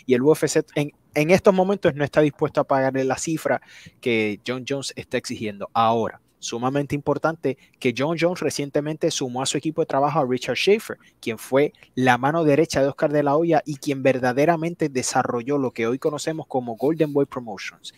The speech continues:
Entonces demostró tener una buena relación con Dana White. El propio Dana White felicitó a John Jones por... Eh, por sumar a una, un personaje como Richard Schaefer a su equipo de trabajo. Entonces,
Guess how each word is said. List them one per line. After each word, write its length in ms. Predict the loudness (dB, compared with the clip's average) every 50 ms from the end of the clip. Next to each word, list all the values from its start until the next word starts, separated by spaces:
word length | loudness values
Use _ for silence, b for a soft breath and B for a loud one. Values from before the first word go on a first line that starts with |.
| B B B -20
Entonces 400 | -16 -12 -10 -8 -6 -4 -4 -2
demostró 540 | -2 -2 -2 -2 -4 -8 -6 -4 -2 -2 0
tener 260 | 0 0 -2 -2 -2
una 200 | -2 0 0 0
buena 320 | 2 2 2 2 2 2 2
relación 500 | 2 2 2 2 0 -2 -4 -8 -8 -10
con 180 | -10 -10 -6
Dana 220 | -4 -2 0 0 2
White. 300 | 2 2 2 0 -2 _
El 120 | -8 -6 -2
propio 320 | -2 -2 -2 0 0 0
Dana 180 | 0 0 0 2
White 360 | 4 4 4 4 4 B B B B B B
felicitó 600 | -8 -4 -2 0 0 0 -2 -4 -6 -2 2 2 2
a 60 | 2 2
John 160 | -2 -6 -4
Jones 240 | -4 -4 -4 -6 -10
por... 300 | -10 -6 -6 -6 -6 b b b b b b b _ _
Eh, 420 | -4 -2 0 0 0 -2 -4 -8 -10 _ _ _ _
por 180 | -4 -4 -4 -2
sumar 420 | -2 -4 0 4 4 4 4 4 0
a 60 | -4
una, 180 | -4 -2 -4
un 160 | -4 -6 -6 -4
personaje 460 | -4 -4 -4 -2 0 0 0 0 -2
como 200 | -4 -8 -8 -6
Richard 300 | -6 -6 -4 -4 -6 -4
Schaefer 380 | -2 -2 -2 -2 0 0 -2
a 40 | -2
su 120 | -2 -6 -8
equipo 320 | -6 -6 -6 -2 -2 -2
de 80 | 0 0
trabajo. 280 | 0 0 0 0 -2
Entonces, 480 | -4 -8 -10 -10 -8 -6 -6 -6 -6